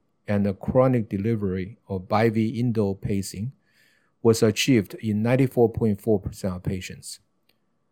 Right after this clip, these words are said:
Among them, seventy percent patients experienced an improvement in their failure, heart failure symptoms. The authors conclude that the I V endo pacing with wise C R T system appears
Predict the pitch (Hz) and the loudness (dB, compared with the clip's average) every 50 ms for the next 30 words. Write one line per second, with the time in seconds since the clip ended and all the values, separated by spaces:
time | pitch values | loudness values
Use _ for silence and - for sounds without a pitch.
0 | _ _ _ _ - 117 113 123 127 143 147 135 131 131 135 143 147 143 - _ | _ _ _ _ -2 2 4 6 6 6 8 6 6 6 4 2 -2 -6 -10 _
1 | _ _ _ _ _ _ _ _ _ _ _ _ - - - 151 147 151 151 156 | _ _ _ _ _ _ _ _ _ _ _ _ -10 0 4 6 6 8 6 4
2 | 147 - 131 117 - - 123 113 107 101 - 110 107 104 - 101 98 - - 104 | 4 2 0 0 2 4 4 4 6 4 4 4 2 0 -2 -4 -6 -6 -8 -10
3 | - - - - - 113 110 107 104 98 - - - 92 92 92 95 110 - 107 | -12 -12 -10 -6 -2 -2 -2 -2 -4 -6 -8 -10 -10 -10 -10 -12 -14 -14 -10 -8
4 | 98 95 - - - 139 135 131 123 101 90 92 - - _ _ _ _ _ _ | -8 -8 -10 -4 0 2 2 4 4 2 0 -4 -8 -18 _ _ _ _ _ _
5 | - 107 101 101 104 107 107 104 104 - - 117 113 113 107 107 107 120 - - | -2 -2 0 2 2 0 0 0 -2 -2 0 2 2 4 4 4 2 0 0 2
6 | - 143 139 - 123 117 107 104 98 - - 107 104 101 - 95 - - - - | 2 2 4 2 0 0 0 0 -2 -2 -4 -4 -4 -4 -6 -12 -14 -14 -14 -14
7 | - _ _ _ _ _ _ _ _ _ _ _ _ _ _ _ _ _ _ _ | -14 _ _ _ _ _ _ _ _ _ _ _ _ _ _ _ _ _ _ _
8 | _ _ _ - 120 123 135 147 131 147 131 - - 127 120 110 - 135 131 120 | _ _ _ 2 6 8 8 8 8 6 2 2 0 0 0 0 2 2 2 4
9 | 104 110 107 98 110 101 - 117 117 127 135 131 123 127 123 123 135 147 127 135 | 4 2 0 0 0 0 2 4 6 6 6 4 4 2 2 2 0 0 0 0
10 | 131 120 123 120 107 117 113 110 104 - - 107 110 110 104 101 95 - 101 98 | 2 2 2 2 2 0 0 0 -2 -2 -2 -4 -2 -2 -2 -2 -2 -2 -2 0
11 | 104 104 113 107 - - - - - - 113 104 101 104 101 - 120 110 - - | 0 2 2 0 -2 -4 -10 -6 -2 0 2 2 2 0 0 -2 -4 -4 -4 -4
12 | 101 - - - 90 90 104 - _ _ _ _ _ _ _ _ _ _ _ _ | -6 -6 -8 -10 -12 -12 -12 -14 _ _ _ _ _ _ _ _ _ _ _ _
13 | - - 110 101 - - 120 113 113 - - | -2 -2 -2 0 2 4 4 4 4 2 -4